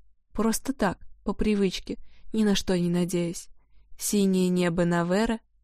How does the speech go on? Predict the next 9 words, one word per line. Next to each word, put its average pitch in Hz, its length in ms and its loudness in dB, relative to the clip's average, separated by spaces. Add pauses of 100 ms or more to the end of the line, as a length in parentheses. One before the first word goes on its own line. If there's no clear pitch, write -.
(160)
кресты 254 480 4
Аверанского 185 720 2
собора — 180 580 0 (400)
каменные 220 500 6
столбы 180 440 0
Абруццо, 180 720 0 (440)
крытая 226 440 6
галерея 175 580 2
Авецци 185 720 -2